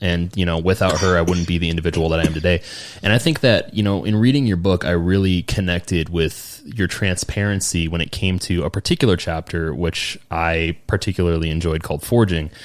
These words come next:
In it, you discuss your youth and some of the family difficulties you experienced as a child and how those trials forged you into the person that you are today. And when it comes to the American family, there seems to be a lot of problems that they're suffering, uh, through when it comes to that type of forging. I don't really see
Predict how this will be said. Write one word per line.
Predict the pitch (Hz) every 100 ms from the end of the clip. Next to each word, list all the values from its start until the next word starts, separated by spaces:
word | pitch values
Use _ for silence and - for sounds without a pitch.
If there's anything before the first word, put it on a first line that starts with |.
| - - - - - -
In | - 190
it, | 127
you | 127
discuss | 117 127 117 -
your | 90
youth | 90 135 98 -
and | 95
some | 107
of | 104
the |
family | 95 101 95
difficulties | 90 92 95 82 85
you | 85
experienced | 78 - 90 82 -
as | 82
a |
child | - 110 101 80 87
and | 87
how | 92
those | 92
trials | - 95 92 -
forged | - 120 127 120 87
you | 85 82
into | 87
the | 85
person | - 87 -
that |
you | 78
are | 80
today. | 78 82 78 65 - - _ _ _ _ _ _
And | 127
when | 123
it | 123
comes | 151
to | -
the | 117
American | 110 98
family, | 95 110 110 95 85 87 - - - _ _ -
there | 120
seems | - 202
to | 147
be |
a | 120
lot | 107 101
of | 90 -
problems | - 107 101 92 87
that | 85
they're | 80
suffering, | 80 - 82 - 85 85 -
uh, | 87 85
through | - 87 78 78
when | 78
it |
comes | - 87 -
to | - 82 82
that | 87 -
type | - 92 85
of | 85
forging. | - - 87 80 - 67 -
I | 92
don't | 101 95
really | 107 101
see | 92 - 104 95 90